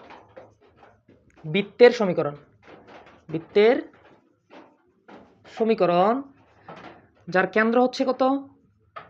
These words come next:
যার কেন্দ্র হচ্ছে শূন্য কমা শূন্য এবং ব্যাসার্ধ মানে আর, ব্যাসার্ধ হচ্ছে কত? ওয়ান। সেটা লিখলাম, এটা বৃত্ত হবে, এমন এরকম হবে। তাহলে আমরা এক্সের বিভিন্ন মান ধরবো,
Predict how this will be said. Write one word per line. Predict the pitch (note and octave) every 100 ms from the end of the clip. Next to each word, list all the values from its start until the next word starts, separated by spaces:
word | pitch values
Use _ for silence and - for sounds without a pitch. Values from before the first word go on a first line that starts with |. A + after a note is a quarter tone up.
| _ _ _ _ _ _ _ _ - _ _ F3+
যার | F3 F3+
কেন্দ্র | G3+ G#3 A3+
হচ্ছে | A#3 A3+ A#3+ G#3 C4+ D4 _ - - _ _ _ _ _
শূন্য | - A#3 A#3+
কমা | B3 B3
শূন্য | B3 A3 A3 C4 D#4+ - - _ _ -
এবং | F#3+ G3+ F3
ব্যাসার্ধ | F3+ A3 A3 G3+ D3 -
মানে | E3+
আর, | F3+ G#3 G3 - _ _ - - _ -
ব্যাসার্ধ | E3+ G#3+ G3+
হচ্ছে | G#3+ A3 A3
কত? | F#3
ওয়ান। | D3 - _ E3 C#3 - _ - - - -
সেটা | G#3
লিখলাম, | A3 A3+ F3 C3+
এটা | F3+
বৃত্ত | G3 G3
হবে, | A#3 C#4
এমন | G#3+ G3 -
এরকম | A3+ G3+ E3+
হবে। | D3+ - - -
তাহলে | - A3+
আমরা | A#3
এক্সের | A3 C4+
বিভিন্ন | B3 C#4 D4+
মান | A#3
ধরবো, | F3 D#3+